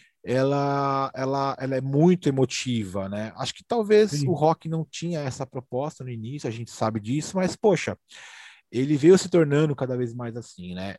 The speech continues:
Speaker 1: Não posso falar por todas as bandas, isso é muito, muito óbvio, né? Porque
Speaker 2: É
Speaker 1: você não
Speaker 2: muita,
Speaker 1: pode
Speaker 2: sim, é muita
Speaker 1: É,
Speaker 2: coisa.
Speaker 1: exa-, não vou generalizar, mas é o rock, o rock que eu comecei a gostar, ele tinha mais essa cara.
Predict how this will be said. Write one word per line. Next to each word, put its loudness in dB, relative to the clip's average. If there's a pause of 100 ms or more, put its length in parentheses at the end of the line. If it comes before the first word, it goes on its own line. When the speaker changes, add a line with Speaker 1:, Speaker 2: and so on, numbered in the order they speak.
(100)
Speaker 1:
Não -4
posso 0
falar -2
por -10
todas -2
as 0
bandas, 0
isso -10
é -6
muito, -6 (580)
muito 0
óbvio, 6
né? -2
Porque -6
Speaker 2:
É 6
Speaker 1:
você 8
não 2
Speaker 2:
muita, 8
Speaker 1:
pode 8
Speaker 2:
sim, 0 (120)
é 2
muita 8
Speaker 1:
É, 4
Speaker 2:
coisa. 6 (140)
Speaker 1:
exa-, 2
não 0
vou 6
generalizar, 4 (320)
mas 4
é 8
o 8
rock, 4 (120)
o 6
rock 4
que 0
eu 2 (200)
comecei -2
a 2
gostar, 2
ele -2
tinha -6
mais -2
essa -4
cara. 2